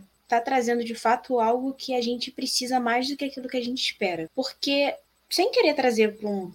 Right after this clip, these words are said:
assunto muito filosófico, mas quase nisso, quando você tem autoconhecimento,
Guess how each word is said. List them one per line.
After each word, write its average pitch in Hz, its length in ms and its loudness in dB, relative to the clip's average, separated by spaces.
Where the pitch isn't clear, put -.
assunto 202 320 -2
muito 214 180 -2
filosófico, 202 540 0
mas 185 480 0
quase 175 300 6
nisso, 196 380 2
quando 294 240 6
você 466 200 8
tem 320 100 6
autoconhecimento, 190 880 0